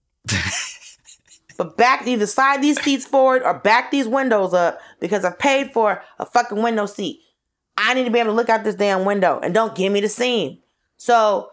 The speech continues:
Speaker 2: there's a website, seat guru dot com.
Speaker 1: Mm-hmm.
Speaker 2: And that's where I go, where I'm, I literally, if I'm looking at a flight, I'll go, "Okay, where is," 'cause sometimes you just pick a fucking seat. You don't know.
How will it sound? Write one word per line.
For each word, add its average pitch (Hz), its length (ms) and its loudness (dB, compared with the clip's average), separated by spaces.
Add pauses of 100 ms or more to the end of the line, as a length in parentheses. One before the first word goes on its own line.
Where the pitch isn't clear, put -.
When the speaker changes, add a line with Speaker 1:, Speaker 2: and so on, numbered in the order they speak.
(140)
Speaker 2:
there's 190 180 -2
a 175 40 0
website, 233 440 0
seat 247 260 -2
guru 240 320 -2
dot 202 200 0
com. 170 400 -4 (440)
Speaker 1:
Mm-hmm. 101 360 -2
Speaker 2:
And 185 180 -2
that's 208 240 0
where 233 100 2
I 214 140 4
go, 214 300 2
where 185 120 2
I'm, 180 280 -6 (120)
I 202 200 2
literally, 208 580 0 (380)
if - 80 -6
I'm 202 100 0
looking 254 220 0
at 233 100 0
a 214 60 -4
flight, 226 500 -2
I'll 185 140 0
go, 180 260 0
"Okay, 214 500 -2 (880)
where 226 460 2
is," 208 460 0
'cause 214 120 -2
sometimes 277 340 0
you 285 60 -2
just 254 180 -2
pick 269 180 -2
a 240 40 -2
fucking 226 300 -2
seat. 285 340 -4
You 240 140 -2
don't 233 320 0
know. 180 640 0